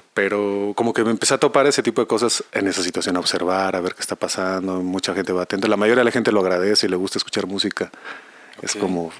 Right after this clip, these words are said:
Speaker 1: uno piensa que estamos tan desconectados y realmente no. Es, era como un rollo ahí medio espiritual, si quieres, acá medio, puf,
Speaker 2: <laughs>
Speaker 1: que me daba así de, güey, pues,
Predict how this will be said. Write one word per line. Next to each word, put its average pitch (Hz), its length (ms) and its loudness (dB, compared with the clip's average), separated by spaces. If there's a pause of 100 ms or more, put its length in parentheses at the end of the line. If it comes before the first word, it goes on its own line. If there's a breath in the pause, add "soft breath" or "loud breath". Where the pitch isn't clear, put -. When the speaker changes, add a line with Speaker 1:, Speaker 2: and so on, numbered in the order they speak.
(140)
Speaker 1:
uno 104 180 0
piensa 101 360 2
que - 100 -4
estamos 104 480 0
tan 92 180 0
desconectados 95 640 0
y 101 60 -2
realmente 110 420 2
no. 110 300 0 (100)
Es, - 400 -6
era 131 160 2
como 117 220 2
un 123 260 4
rollo 120 380 4
ahí 117 120 4
medio 92 600 0 (180)
espiritual, 87 800 -2
si - 140 -2
quieres, 95 320 -4
acá 95 200 -6
medio, 101 200 -2
puf, - 240 -6 (320 loud breath)
Speaker 2:
<laughs> - 400 -2
Speaker 1:
que 113 80 2
me 107 100 2
daba 113 320 4
así 117 180 0
de, 117 140 2
güey, 123 260 -2
pues, - 380 -4